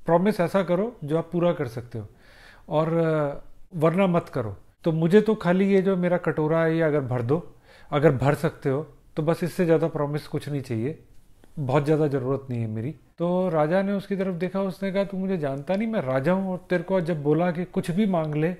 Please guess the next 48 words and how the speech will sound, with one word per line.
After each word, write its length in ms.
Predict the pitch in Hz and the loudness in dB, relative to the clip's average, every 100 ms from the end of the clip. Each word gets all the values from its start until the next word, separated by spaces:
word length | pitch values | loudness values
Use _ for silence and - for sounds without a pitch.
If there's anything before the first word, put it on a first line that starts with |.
| - - - - | -12 -20 -20 -6
तो 80 | 180 | -6
तू 140 | 180 | 0
एक 200 | 190 190 | 2 0
छोटा 220 | - 170 180 | -2 -4 -2
सा 140 | 190 | -2
कटोरा 360 | 175 160 170 175 | -4 0 2 2
दिखा 280 | 165 143 | 0 -2
रहा 120 | 147 170 | 0 2
है 60 | |
और 80 | 175 | 2
उसमें 300 | 165 - 185 | -2 -2 -2
भी 80 | 180 | -2
मेरे 200 | 175 165 | -2 -2
को 120 | 185 | 0
ऐसे 180 | 170 165 | 0 0
बोल 180 | 151 139 | -2 0
रहा 140 | 151 | 0
है 60 | 160 | 0
जैसे 220 | 156 165 | 0 -2
अगर 180 | 156 160 | -2 -2
प्रॉमिस 460 | - 147 151 - | -2 -4 -4 -6
मैं 100 | 165 | -6
कर 140 | 147 143 | -4 -4
रहा 160 | 147 | -2
हूँ 160 | 165 165 - - - - | -2 -4 -10 -20 -20 -6
तो 60 | 170 | -4
उसको 220 | 160 170 | -2 -2
मुझे 160 | 165 160 | 0 0
पूरा 300 | 160 156 165 | 0 4 4
करना 300 | 147 135 135 | 4 -4 -4
चाहिए।" 320 | 135 127 165 156 147 135 - - | -4 -4 -4 -6 -8 -8 -12 -10
असिस्टेंट 480 | - 156 - 156 | -8 -8 -2 -2
को 120 | 151 151 | -2 -2
बोला 240 | 143 151 | 0 0
कि 160 | 151 160 156 139 135 139 | 0 -2 -2 -4 -4 -2
ये 480 | 151 156 151 147 | 0 2 0 0
इसका 360 | 143 - - 151 | -4 -8 -2 -2
जो 160 | 147 156 | 0 -2
कटोरा 440 | 151 139 160 180 | -2 2 4 4
जो 160 | 165 160 | 4 0
है 100 | 127 | -2
ना, 200 | 165 - - - - | -6 -8 -20 -16 -2
सोने 320 | 170 175 196 | 0 2 0
की 160 | - 190 | 0 -2
मुद्राओं 380 | 165 151 151 | 2 4 4
से 120 | 147 143 | 2 0
भर 180 | 117 | -2
दो। 180 | 101 104 | -2 -6